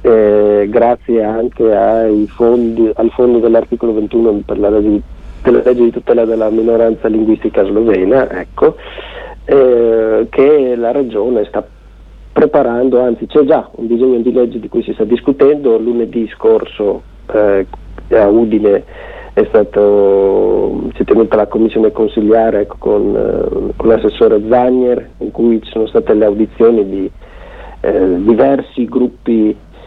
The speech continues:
eh, di interesse, ecco, eh, su questo punto.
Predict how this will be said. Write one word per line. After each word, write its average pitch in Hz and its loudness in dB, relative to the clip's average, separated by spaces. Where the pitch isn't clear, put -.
eh, 101 0
di 107 0
interesse, 113 0
ecco, 107 -6
eh, 101 -2
su 110 -10
questo - -4
punto. 135 2